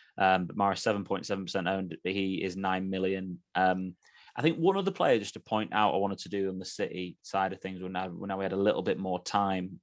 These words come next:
was your favourite I C T index, Tom. Um,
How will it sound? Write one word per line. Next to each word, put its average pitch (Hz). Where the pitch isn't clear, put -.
was 95
your 117
favourite 107
I 98
C 95
T 101
index, 92
Tom. 90
Um, 90